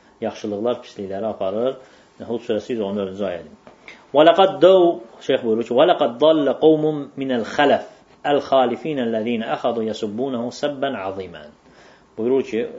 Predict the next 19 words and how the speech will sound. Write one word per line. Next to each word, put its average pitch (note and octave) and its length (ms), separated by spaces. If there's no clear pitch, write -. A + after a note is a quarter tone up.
sonradan B2 540
gələn G#2 460
bir A2+ 280
qism G2 340
müxaliflər A2 600
olub G2 280
ki, F2+ 380
onlar C3 220
onu C3 240
nə C3 140
edirlər? G2+ 420
Çox D3+ 220
pis - 180
bir B2+ 160
şəkildə G#2 480
söyürlər. E2+ 480
Şeyx B2 220
kimi B2 200
vurğulayır? G2+ 600